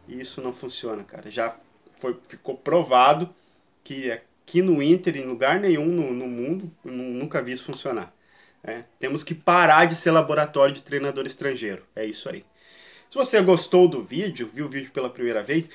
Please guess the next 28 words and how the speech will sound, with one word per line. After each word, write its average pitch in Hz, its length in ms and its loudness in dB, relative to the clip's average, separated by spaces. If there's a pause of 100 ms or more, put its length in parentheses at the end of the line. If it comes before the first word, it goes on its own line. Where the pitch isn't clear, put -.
(180)
deixa 214 320 6
o 208 40 -4
seu 165 200 2
like, 139 560 4 (140)
que 170 100 -6
me 170 80 2
ajuda 156 460 0
muito, 156 300 -2
o - 40 -20
canal 123 300 -4
ainda 123 220 -4
é - 20 -10
pequeno. 160 500 -12 (380)
Se - 60 -20
você - 220 -6
concorda, 160 640 4
discorda, 147 720 0
tudo - 260 -14
bem, 156 280 -2
aqui - 160 -10
é - 20 -2
um 180 60 -4
canal 160 300 -2
democrático, 165 680 -4
deixa 160 220 -6
a - 20 -6
sua - 180 -8
opinião, 117 560 -6